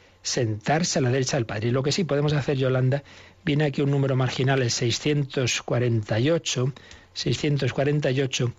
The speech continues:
que ya habíamos visto en su momento, que nos recuerda, pues, cómo la, la resurrección es obra de la Santísima Trinidad, y lo, pues, lo mismo, esa obra de la Santísima Trinidad, eh,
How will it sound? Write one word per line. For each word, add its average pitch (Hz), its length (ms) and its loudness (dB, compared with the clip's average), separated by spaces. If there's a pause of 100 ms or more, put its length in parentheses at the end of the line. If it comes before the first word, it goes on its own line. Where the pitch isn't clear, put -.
(720)
que 127 140 0
ya 156 80 4
habíamos 139 340 2
visto 151 240 0
en 151 80 -2
su 139 120 -2
momento, 135 500 2 (380)
que 175 120 0
nos 208 160 2
recuerda, 165 540 0 (400)
pues, 135 180 -2
cómo 156 320 0
la, 123 540 -2
la 135 160 0
resurrección 131 760 0
es 131 200 0 (380)
obra 139 280 2
de 139 100 2
la 117 160 0
Santísima 120 640 2
Trinidad, 147 440 2 (580)
y 196 140 2
lo, 180 180 4
pues, 131 320 -2
lo 123 80 2
mismo, 139 440 0
esa 131 440 0 (360)
obra 143 200 2
de 135 80 2
la 131 80 2
Santísima 135 580 2
Trinidad, 135 440 2 (600)
eh, 120 440 0